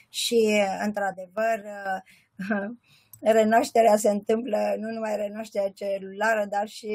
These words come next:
regenerarea financiară, da? Pentru că planul de marketing este generos. Eu spun, rupe ranțurile ignoranței și ale sărăciei,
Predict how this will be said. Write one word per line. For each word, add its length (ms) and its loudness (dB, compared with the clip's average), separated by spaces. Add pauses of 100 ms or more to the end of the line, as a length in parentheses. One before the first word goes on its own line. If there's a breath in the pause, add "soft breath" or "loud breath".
(440)
regenerarea 760 -6
financiară, 760 -6
da? 240 -2
Pentru 240 -4
că 160 -2
planul 240 -2
de 80 -4
marketing 600 -6
este 340 -8 (320 loud breath)
generos. 640 4
Eu 100 4
spun, 500 4
rupe 360 2
ranțurile 540 -2
ignoranței 640 -2
și 140 -8
ale 140 -4
sărăciei, 720 0